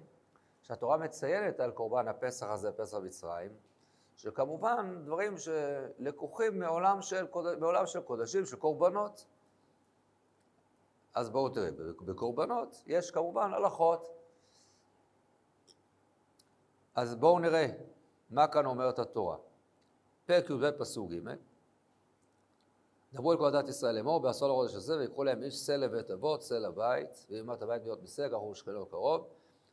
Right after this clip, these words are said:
שה תמים, זכר, בן שנה, יהיה לכם, מן הכבשים ומן העזים תיקחו." או, זה בדיוק כמו שמופיע באמת בקורבנות. בקורבנות אנחנו רוצים לדעת מה המין, מה הסוג של בעל החיים שאותו מקריבים.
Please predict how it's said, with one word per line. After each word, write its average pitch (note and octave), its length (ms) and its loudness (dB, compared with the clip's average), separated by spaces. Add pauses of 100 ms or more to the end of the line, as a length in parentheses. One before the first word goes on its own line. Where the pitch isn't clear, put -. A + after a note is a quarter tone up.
שה F#3 280 4
תמים, C#3+ 540 -4
זכר, B2 580 4
בן C#3 240 -2
שנה, C3+ 640 0
יהיה C#3+ 160 2
לכם, B2+ 340 2
מן G#2+ 100 -10
הכבשים A#2+ 520 -6
ומן C3+ 140 -8
העזים B2 340 -8
תיקחו." C#3+ 580 -2 (580)
או, A3 120 2 (200)
זה D#3+ 280 0 (220)
בדיוק F#3+ 440 -6 (380)
כמו F3 380 2
שמופיע G3 600 0
באמת G#3+ 200 2
בקורבנות. G3 560 0
בקורבנות C#3 260 0
אנחנו B2+ 140 -4
רוצים C3+ 160 -2
לדעת C3 180 2
מה C3 220 2
המין, C#3 320 -4
מה C3+ 160 4
הסוג C3 320 -2
של C#3+ 160 -6
בעל B2+ 260 4
החיים B2 340 0
שאותו B2 320 -6
מקריבים. A#2 520 -8